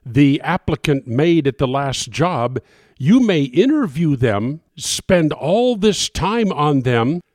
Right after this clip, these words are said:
before you make a job offer without even knowing that really you can't afford to hire them. And this law will undoubtedly cause employers to make low ball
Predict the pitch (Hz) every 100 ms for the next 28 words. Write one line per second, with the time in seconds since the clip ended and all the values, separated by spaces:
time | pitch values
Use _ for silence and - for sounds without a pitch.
0 | _ 143 156 214 233 185 165 165 143 113
1 | 101 151 202 131 104 - 131 156 _ _
2 | _ _ _ _ - 170 180 202 233 202
3 | 208 170 139 180 262 208 190 175 175 _
4 | _ - 147 269 240 180 208 - 104 139
5 | 262 - - 165 113 135 - - - 160
6 | 196 214 220 196 _ - 208 277 320 233
7 | 151 92 67 - _ _ _ - 190 202
8 | 180 170 - _ _ _ 127 156 202 -
9 | 170 151 147 135 143 127 131 156 143 123
10 | 107 92 123 185 254 190 117 113 101 110
11 | - 131 110 113 107 - 131 123 117 -
12 | 131 120 123 143 143 - - 143 156 151
13 | - - _ _ _ - 110 135 208 226
14 | 240 233 139 110 165 170 160 165